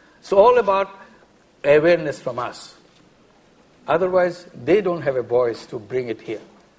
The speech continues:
If we create a campaign, create a kind of, uh, coalition, uh, of solidarity, that, "Look, we will protect your interest."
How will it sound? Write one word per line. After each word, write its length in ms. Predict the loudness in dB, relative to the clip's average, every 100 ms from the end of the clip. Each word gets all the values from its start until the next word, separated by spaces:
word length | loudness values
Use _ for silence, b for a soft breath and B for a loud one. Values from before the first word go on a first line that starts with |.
| _ -10
If 220 | -8 -4
we 240 | -2 -2 -6 B B B -8
create 340 | 2 2 2
a 40 | -2
campaign, 680 | -2 -2 0 0 0 -6 -6
create 260 | -6 -6
a 60 | -6
kind 220 | -6 -6
of, 200 | -8 -10 B B B
uh, 120 | -10
coalition, 1080 | -6 0 0 0 -2 -2 -4 -6 -10 -10 -12 B B -12
uh, 200 | -10 -8
of 160 | -4
solidarity, 720 | 2 4 4 2 0 -2 -4
that, 200 | -2 -2
"Look, 260 | 2 0 0
we 160 | -2 0
will 160 | -2
protect 400 | -2 -6 -6 -4
your 160 | -4 -4
interest." 480 | -6 -16 -20 -20